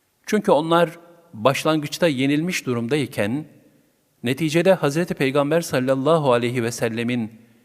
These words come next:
şecaat, cesaret, itidal ve Cenab-ı Hakk'a gönülden iltica ve niyazıyla zafere nail olmuşlardı.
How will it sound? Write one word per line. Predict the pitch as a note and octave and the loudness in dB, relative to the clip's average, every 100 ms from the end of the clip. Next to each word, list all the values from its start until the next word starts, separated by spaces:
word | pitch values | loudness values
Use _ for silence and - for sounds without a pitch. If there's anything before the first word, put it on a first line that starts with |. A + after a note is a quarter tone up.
| - | -12
şecaat, | - C3 C3+ C3+ D3+ D#3 - - - | -4 0 4 4 4 0 -12 -20 -18
cesaret, | G#2 A#2 - C3 B2 C#3+ D3 - - _ _ _ | -4 -4 0 2 2 0 -4 -14 -20 _ _ _
itidal | B2+ C#3 D3 C#3 D3+ E3 E3 - - - - | -2 0 0 2 2 2 -2 -12 -20 -20 -6
ve | A#2 | -4
Cenab-ı | A2+ C#3+ F3 F3 | -2 0 2 2
Hakk'a | C#3+ C#3+ C#3+ F3 | 0 -2 0 0
gönülden | C3 A#2 C3+ D3+ C#3+ F3+ | 0 0 0 0 2 2
iltica | E3+ B2 B2+ C3 A#2+ C3+ B2+ | 2 -4 -4 -6 0 2 2
ve | A2+ A2 | 0 0
niyazıyla | A#2+ A#2 A2+ E3+ C3 A2 A#2+ - - _ _ - | 0 -2 0 -2 2 2 2 -8 -20 _ _ -14
zafere | F#2+ A2+ B2 C#3 F#3 | -2 0 2 4 4
nail | D#3+ G#2 G2 | 4 0 -2
olmuşlardı. | G2 F#2 F2+ - F#2+ F#2 - | -2 -2 -6 -10 -6 -6 -8